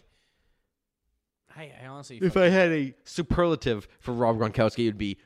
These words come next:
Speaker 2: most likely not to be a Patriot next year.
Speaker 1: Yeah, that sounds right. Mine are basically superlatives. So
Speaker 2: Yeah, okay,
Speaker 1: that
Speaker 2: good.
Speaker 1: sounds right.
Speaker 2: Um, okay, here, here's a good one. The opening of Super Bowl fifty-three Champions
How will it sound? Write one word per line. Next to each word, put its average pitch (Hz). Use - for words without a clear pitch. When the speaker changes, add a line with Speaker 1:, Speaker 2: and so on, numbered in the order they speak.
Speaker 2:
most 113
likely 110
not 101
to -
be 87
a 82
Patriot -
next -
year. 87
Speaker 1:
Yeah, 180
that 147
sounds 160
right. 151
Mine 185
are 165
basically 120
superlatives. 95
So -
Speaker 2:
Yeah, 117
okay, 90
Speaker 1:
that 80
Speaker 2:
good. 82
Speaker 1:
sounds 90
right. 110
Speaker 2:
Um, 104
okay, 123
here, 127
here's 165
a 170
good 113
one. 104
The 151
opening 262
of 165
Super 214
Bowl 202
fifty-three 190
Champions 185